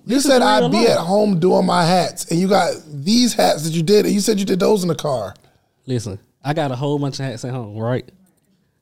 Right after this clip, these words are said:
Speaker 1: Like, I, I really,
Speaker 2: You said
Speaker 1: like,
Speaker 2: you
Speaker 1: I'm
Speaker 2: got
Speaker 1: not
Speaker 2: it. You got these on the way here.
Speaker 1: Listen, I just bought the red and white hats.
Speaker 2: Okay,
Speaker 1: I have
Speaker 2: okay,
Speaker 1: black on black.
Speaker 2: <laughs> okay.
Speaker 1: I have orange. But see, I want to stick to the red and white.
Speaker 2: Okay.
Speaker 1: Because I thought about the, um, Make America Great campaign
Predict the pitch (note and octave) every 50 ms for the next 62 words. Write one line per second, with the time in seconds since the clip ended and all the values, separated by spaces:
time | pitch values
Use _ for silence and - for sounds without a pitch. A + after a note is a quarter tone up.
0 | _ _ _ _ - B2+ C#3 C#3 C#3+ E3+ E3+ D#3+ F3 F#3+ G3 G#3 A3+ A3+ A3 A#3+
1 | A#3+ - C4 B3+ A#3 B3 A3+ G3 A3 B3 C4 B3 B3 - - - A#3 C4 C4+ B3
2 | A3 - B3 B3+ C#4 C4 C4 A#3+ A#3 C4+ B3+ A#3+ A#3 B3 C4+ B3+ C#4+ D#4 D#4+ A#3
3 | D3 C#3+ - C#3+ C3 B2+ A#2 - A2 - - C3+ C#3 C#3 D#3 D3+ - C#3 C3+ C3+
4 | C3+ A2 A#2+ B2 B2+ B2+ B2+ B2+ A#2 A2+ A2+ C3+ E3+ F3 C3+ B2+ B2 A#2 F2+ -
5 | - - - - - D#3+ - - - D#3 F3 D#3 C#3 B2 A#2 B2 C3+ C#3+ D#3 D3
6 | - D#3 D3+ C3 C#3+ D3 D3+ C#3+ C#3+ D#3 D3+ D3+ D3+ C#3 B2+ - C#3+ D3+ D#3+ E3
7 | E3+ E3+ E3 D#3+ - - - - - - _ - - D3 C#3+ - - D3+ D3+ C#3+
8 | C#3+ C#3+ - - - - - - - _ _ _ _ - - _ - _ _ _
9 | _ _ _ _ _ _ - C#3 C3+ C#3+ D3+ C#3+ C3 - - D3 C#3 A#2 - C3+
10 | A#2+ A#2+ B2 B2 B2 A#2+ A#2+ A#2 B2+ C3 B2+ - - _ _ _ _ - - -
11 | G2 A2 - _ _ _ - A#2+ A2+ - C#3+ C3 B2 A#2 B2 A#2 A#2 - C3 B2+
12 | B2 A#2 B2+ A#2+ G2 G#2 A#2 G#2+ A2+ A#2+ A#2 A2+ A2 G#2+ G#2 G#2 G2+ A#2 B2 B2+
13 | A#2+ B2 A#2+ B2+ B2 A#2+ A2 - B2 A#2 A2+ B2 B2+ C3+ B2+ - - - _ -
14 | - C#3 C3 A#2+ A2 D3 C#3 C#3+ C#3 C#3+ D3+